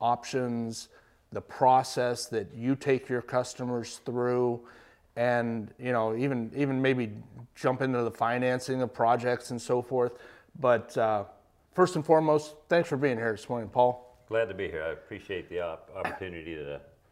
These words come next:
Speaker 1: Hey.
Speaker 2: converse with you from
Speaker 1: <laughs> You know, this,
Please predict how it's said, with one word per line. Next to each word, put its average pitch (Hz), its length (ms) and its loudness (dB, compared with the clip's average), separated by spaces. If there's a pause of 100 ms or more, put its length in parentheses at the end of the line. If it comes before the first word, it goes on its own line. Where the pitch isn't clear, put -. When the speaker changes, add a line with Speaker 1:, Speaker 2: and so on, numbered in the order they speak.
(120)
Speaker 1:
Hey. 123 240 0 (760)
Speaker 2:
converse 90 380 -8
with 73 160 -18
you 71 80 -16
from 69 300 -18
Speaker 1:
<laughs> - 40 -8 (2000)
You 175 200 8
know, 156 120 6
this, 175 360 6